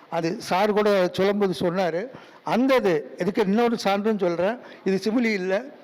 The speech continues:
அஹ், இது இப்ப கிடைச்ச சிமிலிக்கு சான்றா கிடைச்சத, மேல இருக்குது சிவகலையில கிடைச்ச எக்ஸ்கவேஷன்ல கிடைச்சது.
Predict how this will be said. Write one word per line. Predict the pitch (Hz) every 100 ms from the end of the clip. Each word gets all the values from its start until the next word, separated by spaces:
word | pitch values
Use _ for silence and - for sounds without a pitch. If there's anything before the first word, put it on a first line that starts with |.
| -
அஹ், | 180 196 147
இது | 180 247
இப்ப | 226 254 240
கிடைச்ச | 208 226 226
சிமிலிக்கு | 226 240 269 247 214
சான்றா | 202 190 196 202
கிடைச்சத, | 185 180 190 190 151 - - - -
மேல | 170 226 254
இருக்குது | 208 220 -
சிவகலையில | 214 254 247 220 190
கிடைச்ச | 180 165 202 175 151 139 147 - - -
எக்ஸ்கவேஷன்ல | 160 170 269 226 208 185 180
கிடைச்சது. | 165 170 139